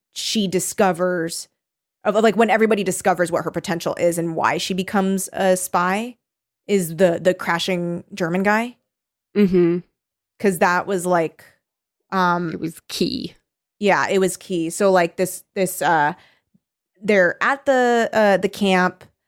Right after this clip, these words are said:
Speaker 1: uh, and,
Speaker 2: It's
Speaker 1: uh,
Speaker 2: when
Speaker 1: this is
Speaker 2: she and
Speaker 1: before
Speaker 2: Maddie, it's
Speaker 1: Yeah.
Speaker 2: sh-, her and Maddie's first meeting.
Speaker 1: Yeah. And it's through Maddie's perspective, and Maddie is, like, just chilling. <laughs> And then they get, like, a radio, and it's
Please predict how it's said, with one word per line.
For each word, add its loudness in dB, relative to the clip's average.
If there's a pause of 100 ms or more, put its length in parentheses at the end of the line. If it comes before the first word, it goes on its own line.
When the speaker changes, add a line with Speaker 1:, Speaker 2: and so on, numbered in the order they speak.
(200)
Speaker 1:
uh, 2
and, 2 (360)
Speaker 2:
It's 4
Speaker 1:
uh, 2
Speaker 2:
when 6
Speaker 1:
this 0
is -2
Speaker 2:
she 4
and 6
Speaker 1:
before 6
Speaker 2:
Maddie, -4 (260)
it's 0
Speaker 1:
Yeah. 0
Speaker 2:
sh-, -4 (100)
her 4
and 4
Maddie's 0
first -8
meeting. -8 (680)
Speaker 1:
Yeah. -2 (560)
And 2
it's -4
through 0
Maddie's 2
perspective, -2
and 0
Maddie 2
is, 0
like, 0
just -4
chilling. 2
<laughs> -6 (400)
And 4
then 6
they 4
get, 2
like, 2
a 4
radio, 2
and 0
it's -4